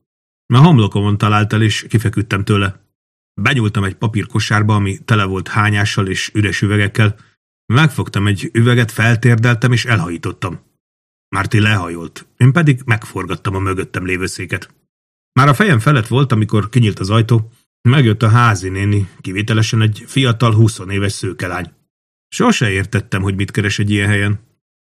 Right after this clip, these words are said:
Letettem a széket. „Menj a szobádba, Márti!” Marty elszégyelte magát, mint egy kisfiú. Kiment a folyosóra, be a szobájába, majd becsukta az ajtót.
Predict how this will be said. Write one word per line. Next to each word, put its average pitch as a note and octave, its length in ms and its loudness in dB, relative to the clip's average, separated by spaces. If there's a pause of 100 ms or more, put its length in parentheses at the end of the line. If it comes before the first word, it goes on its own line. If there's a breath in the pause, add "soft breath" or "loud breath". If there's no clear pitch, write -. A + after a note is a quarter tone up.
(200)
Letettem G2+ 440 -2
a G2 40 -2
széket. G2 460 -6 (1300)
„Menj A#2+ 280 4
a A2 60 4
szobádba, G#2+ 560 0
Márti!” G#2+ 520 0 (640)
Marty A2 280 0
elszégyelte G2 680 -2
magát, G2+ 280 -2
mint G2+ 140 0
egy G2+ 80 -2
kisfiú. G2 460 -4 (600)
Kiment G2 300 -2
a F2+ 40 -6
folyosóra, A2 760 0 (180)
be F#2+ 160 -6
a E2+ 80 -10
szobájába, G2+ 680 -2 (120)
majd F#2+ 280 -10
becsukta - 380 -8
az F2 100 -10
ajtót. F2+ 400 -10